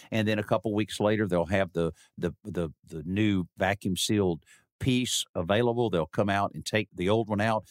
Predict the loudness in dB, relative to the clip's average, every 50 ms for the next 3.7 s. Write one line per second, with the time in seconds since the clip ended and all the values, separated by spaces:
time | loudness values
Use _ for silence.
0 | -20 _ -4 -4 -2 -2 0 0 2 2 2 2 2 0 0 2 2 2 2 0
1 | 0 0 -2 -2 0 0 -2 -2 -2 -4 -6 -4 -2 -2 -4 -4 -4 -6 -2 0
2 | 0 2 2 2 0 0 0 -2 -4 -4 -2 -2 0 0 0 -2 -4 -6 -10 -16
3 | -12 -4 -2 0 0 0 0 -2 0 0 0 0 -2